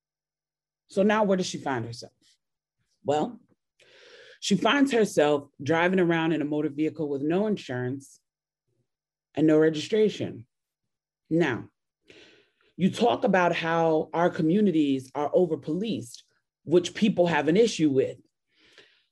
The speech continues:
Um, they try to say that it's not, but it is, because I have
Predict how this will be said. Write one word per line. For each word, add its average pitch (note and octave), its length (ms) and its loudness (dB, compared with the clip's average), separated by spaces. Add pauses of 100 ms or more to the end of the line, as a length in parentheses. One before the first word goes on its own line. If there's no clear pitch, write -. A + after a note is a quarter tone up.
(160)
Um, C#3+ 640 0
they D3+ 160 2
try E3 220 2
to D#3 80 2
say D#3+ 200 4
that E3 120 0
it's F#3+ 180 -6
not, B3 280 -2
but G3+ 100 2
it C#4 100 -2
is, - 460 -2 (220)
because D#3+ 260 -2
I F3+ 260 0
have E3 400 -2